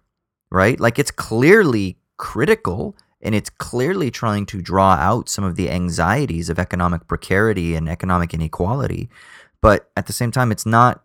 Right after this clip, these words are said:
somebody standing on their soapbox beating you over the head with their political ideology.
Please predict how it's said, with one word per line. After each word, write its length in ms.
somebody 260
standing 380
on 120
their 120
soapbox 800
beating 240
you 160
over 140
the 120
head 260
with 260
their 420
political 380
ideology. 640